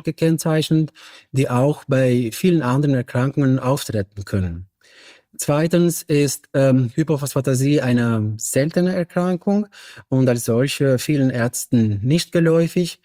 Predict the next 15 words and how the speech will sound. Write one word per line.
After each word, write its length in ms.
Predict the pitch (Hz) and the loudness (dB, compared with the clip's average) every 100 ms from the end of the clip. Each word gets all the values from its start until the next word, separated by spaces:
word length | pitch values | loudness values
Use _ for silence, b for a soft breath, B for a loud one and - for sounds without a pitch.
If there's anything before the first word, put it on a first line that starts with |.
| B B B B _ _ | B B B B _ _
Und 480 | - 139 139 139 143 - | 0 2 4 2 0 0
in 160 | 139 135 | 0 2
den 100 | 131 | 2
medizinischen 680 | 127 127 - 190 185 151 120 | 2 0 0 0 2 0 0
Büchern, 580 | 143 - 165 165 170 - | -2 0 2 2 0 -4
ähm, 600 | 151 139 139 135 139 156 | -2 0 2 2 0 -4
wird 300 | 135 143 - | -4 -4 -2
die 80 | 135 | -4
pathologische 720 | 127 127 123 117 156 170 165 | -2 0 2 2 2 0 -2
Bedeutung 640 | 156 156 156 151 151 147 147 B B - | -2 -2 0 0 2 0 -2 B B 0
niedriger 440 | 135 165 160 156 | 0 2 2 2
alkalischer 600 | 139 - 107 120 160 - | 0 -2 -2 0 0 -2
Phosphatasewerte 1160 | 143 156 - 151 - 117 139 165 151 151 151 147 | -2 -4 -2 -4 -2 0 0 0 0 0 0 0
im 160 | 143 139 | -2 0
Blut 340 | 143 147 - | 2 0 -2